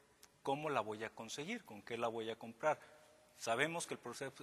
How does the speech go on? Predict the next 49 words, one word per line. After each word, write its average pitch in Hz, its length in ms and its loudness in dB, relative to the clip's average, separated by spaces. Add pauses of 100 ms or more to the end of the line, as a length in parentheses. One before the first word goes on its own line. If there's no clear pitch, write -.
el, 113 160 -6
el 117 160 -8
probla-, 117 420 0
el 113 160 -6
problema 135 380 -2
o 147 100 4
el 123 80 -2
proceso 131 480 -2
de 139 100 0
la 123 100 0
adicción 143 420 0
se 127 140 -4
da 131 220 6 (380)
empezando 127 560 2
con 135 160 0
el 131 100 2
consumo, 185 600 -2 (340)
la 120 240 6
misma 143 340 4
droga 139 300 6
hace 135 220 0
que, - 180 -4
o 113 140 0
el 113 80 0
organismo 127 440 2
se 131 140 2
va 117 80 6
haciendo 127 340 2
tolerante 123 640 4
al 165 80 -6
consumo 156 380 -6
de 147 80 0
la 147 120 2
droga, 151 280 8
entonces 127 280 -4
tengo 113 240 -2
que - 120 -4
aumentar 107 460 -2
la 156 120 -2
cantidad 143 540 2
de, 143 160 -2
de 113 200 -4
droga 131 400 2
para 113 140 -2
poder 117 320 -4
tener 117 300 -4
el 117 100 -4
mismo 127 260 -4
efecto, 160 460 -4